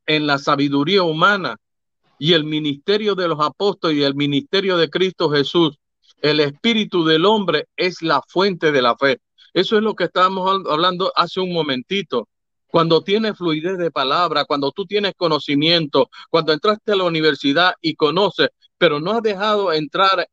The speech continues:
al espíritu o no estás viviendo la palabra y no la estás practicando,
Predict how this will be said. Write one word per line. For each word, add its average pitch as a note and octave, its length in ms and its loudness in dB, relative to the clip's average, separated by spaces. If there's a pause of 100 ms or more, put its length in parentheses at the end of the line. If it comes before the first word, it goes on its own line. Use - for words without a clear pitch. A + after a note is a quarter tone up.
al D3 180 0
espíritu D#3+ 680 0 (220)
o D3+ 100 4
no G3+ 140 4
estás A3 240 2
viviendo G#3 420 2
la F3+ 140 4
palabra F3+ 500 4
y D#3+ 60 -2
no F#3+ 120 0
la F3+ 100 2
estás F3 280 0
practicando, D#3 720 -2